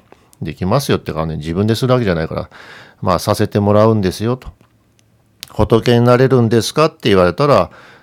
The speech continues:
まあ、そのようにね、仏にさせていただけるんですよっていうふうに、まあ、これ要は、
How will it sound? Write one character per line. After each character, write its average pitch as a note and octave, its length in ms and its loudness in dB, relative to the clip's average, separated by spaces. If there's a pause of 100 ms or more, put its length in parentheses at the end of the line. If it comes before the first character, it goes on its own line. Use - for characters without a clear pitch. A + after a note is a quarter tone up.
(200)
ま G#2+ 180 0
あ、 F#2+ 60 0
そ A2 140 -2
の A2 120 2
よ G#2+ 140 2
う G2 40 0
に F2+ 140 -2
ね、 G#2 300 0
仏 G2 400 -6
に G2 120 -2
さ G2+ 160 -4
せ G2 140 -6
て G2+ 160 -4
い F#2+ 40 -2
た A2+ 120 0
だ C3+ 140 0
け D#3+ 120 -2
る F3+ 120 0
ん F3+ 60 0
で B2 120 0
す - 160 -6
よ E2 100 -4
っ - 40 -12 (640)
て B2+ 120 -4
い B2+ 100 0
う C3 160 0
ふ B2 160 0
う G#2 60 2
に、 G#2+ 360 -2 (1080)
ま B2+ 160 -6
あ、 - 40 -4
こ C3 80 0
れ A#2 100 4
要 B2 100 4
は、 F2+ 360 4